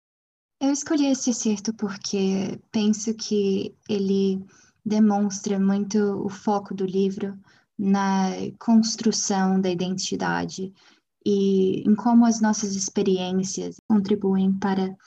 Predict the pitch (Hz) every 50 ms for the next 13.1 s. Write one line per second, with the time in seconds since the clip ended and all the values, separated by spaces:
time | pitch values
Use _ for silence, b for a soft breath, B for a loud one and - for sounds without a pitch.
0 | b b b b b _ _ - 220 220 - - 233 220 214 226 240 240 240 233
1 | 233 - 220 214 - - 202 196 196 196 - - 196 196 214 226 233 - - -
2 | - 214 202 - 220 220 - 233 233 226 - - - - 208 185 175 - - 190
3 | 190 - - - _ _ _ _ _ _ _ _ _ _ _ _ _ - - 226
4 | 220 220 220 226 - _ - 247 240 233 - 262 254 233 - 247 240 240 220 220
5 | 220 - - - 214 208 202 - - - 196 190 190 202 - 214 220 226 226 208
6 | 202 202 - - 208 202 208 196 190 190 190 190 185 180 - - 208 214 226 220
7 | - - 208 190 196 196 196 - 196 190 180 185 208 220 220 _ _ _ _ _
8 | _ _ - - 226 226 226 226 226 226 226 220 220 220 - - - - _ -
9 | 226 220 226 - 247 240 240 220 240 240 240 - 277 277 - - 330 320 302 -
10 | - - - 240 220 220 220 208 208 208 202 202 196 190 185 180 180 180 180 185
11 | 190 - - 220 208 196 190 190 - - - 196 190 190 190 190 - - 196 190
12 | 185 180 180 180 180 - 196 190 180 170 180 180 175 185 180 175 185 185 180 -
13 | - -